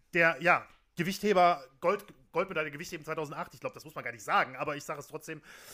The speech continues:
ähm, der ein Jahr zuvor seine, äh, seine Frau durch einen schweren Autounfall verloren hatte und dann mit einer unglaublichen Leistung, mit persönlichen Bestleistungen im Reißen und Stoßen, ähm, ja, die komplette internationale,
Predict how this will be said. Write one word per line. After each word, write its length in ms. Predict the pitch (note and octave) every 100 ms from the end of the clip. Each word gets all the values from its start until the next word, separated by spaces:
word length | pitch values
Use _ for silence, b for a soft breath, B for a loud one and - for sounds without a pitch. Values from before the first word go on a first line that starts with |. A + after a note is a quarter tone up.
| B B D3
ähm, 500 | D#3+ D#3 D3+ D3+ D3+ -
der 220 | E3 D#3
ein 100 | F3+
Jahr 180 | F#3+ -
zuvor 300 | - - F#3
seine, 480 | F3 E3 E3+ E3 D#3+
äh, 160 | D#3 E3
seine 180 | D#3+ E3
Frau 320 | - F3 F3+
durch 180 | F3 E3
einen 260 | D#3+ D#3+
schweren 240 | D#3 E3+ D#3
Autounfall 440 | E3+ F#3 F3+ E3
verloren 340 | - D#3+ E3
hatte 260 | D#3 E3+ E3 B B B
und 160 | F#3+ F3
dann 140 | F3+
mit 220 | F3 -
einer 240 | - F#3 - _
unglaublichen 840 | C4 C4+ A3 G3 G3+ G#3+ F3+ F#3
Leistung, 360 | E3 F3 - D#3+
mit 120 | E3
persönlichen 460 | E3+ D3 G#3 G3 D#3+
Bestleistungen 760 | F#3+ F#3+ F3 E3+ - E3+ F3
im 200 | - C4
Reißen 420 | A#3 F#3+ G#3 F3+ F3+
und 180 | G#3
Stoßen, 580 | G3+ - F#3 F#3 F3 D#3+ B B B B -
ähm, 600 | E3+ E3 D#3+ D#3+ D#3 C3 _ _ _ _ _ _
ja, 300 | F#3+ F#3+ - -
die 60 | D#3
komplette 360 | F3 E3+ G#3+
internationale, 720 | G3 G3 G3+ F#3 G3 F3+ F3+